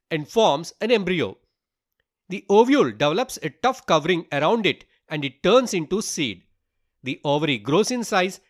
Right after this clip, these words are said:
and gets ripened to become a fruit. That means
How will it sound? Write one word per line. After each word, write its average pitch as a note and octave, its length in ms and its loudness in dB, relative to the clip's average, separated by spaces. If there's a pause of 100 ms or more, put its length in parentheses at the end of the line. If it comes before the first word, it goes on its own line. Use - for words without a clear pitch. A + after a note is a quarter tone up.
(140)
and C#3+ 180 -6
gets A3+ 240 -2
ripened C#3+ 640 -4
to E3 60 -4
become C3+ 440 -4
a G3+ 80 -4
fruit. C#3 420 -8 (760)
That A#2 180 -10
means F#3+ 340 0